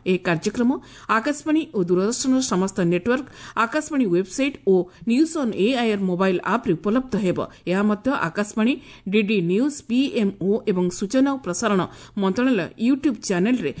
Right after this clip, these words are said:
ସିଧା ପ୍ରସାରଣ ହେବ। ହିନ୍ଦୀ ଭାଷାରେ ପ୍ରସାରଣ ପରେ ଆକାଶବାଣୀରେ ଏହି କାର୍ଯ୍ୟକ୍ରମର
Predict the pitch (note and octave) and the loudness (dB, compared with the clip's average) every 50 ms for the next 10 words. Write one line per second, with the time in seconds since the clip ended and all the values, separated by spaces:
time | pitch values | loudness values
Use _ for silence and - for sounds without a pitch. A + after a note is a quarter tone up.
0 | - - - - G3+ F3 G3 F#3 - E3+ E3+ - A#3+ B3 B3+ G#3 - G#3 A3+ A#3 | -14 -8 -2 0 2 4 2 2 0 -2 -4 -2 0 2 2 2 0 0 -2 -4
1 | F#3 D3 - - - - - - - - G3 G3+ G3 G#3 B3+ A#3+ A#3 F3 E3 - | -2 -2 -4 -6 -6 -12 -20 -10 -2 2 2 4 4 2 2 0 -2 -4 -4 -2
2 | G3 F#3 B3 B3+ B3+ F#3 F3+ - A3 F#3+ F3+ E3+ E3+ E3 - F3 F3+ A3+ C#4 C#4+ | 0 0 0 0 0 -4 -2 0 2 2 2 2 0 -2 -2 0 2 2 2 0
3 | - - - - - G3+ G#3 G#3+ D4 D4+ D4+ - D#4+ D#4 D#4 D#4+ D#4 - G#3+ F#3 | -4 -14 -12 -4 -2 -2 -2 0 -2 -2 -2 0 0 0 2 0 0 0 0 0
4 | F#3 - F#3+ E3+ E3 E3+ - C4 C4+ D4 C4+ B3+ F#3 | 0 0 0 -2 -2 -2 -4 -4 0 2 2 2 2